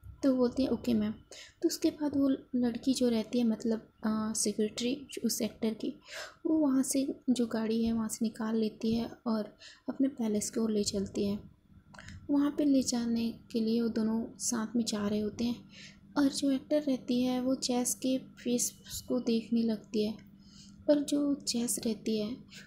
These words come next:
उसका जो फेस रहता है गलती से उस एक्टर्स के, अ,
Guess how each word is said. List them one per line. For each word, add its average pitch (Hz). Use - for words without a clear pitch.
उसका 302
जो 294
फेस -
रहता 226
है 214
गलती 247
से 254
उस 262
एक्टर्स 240
के, 247
अ, -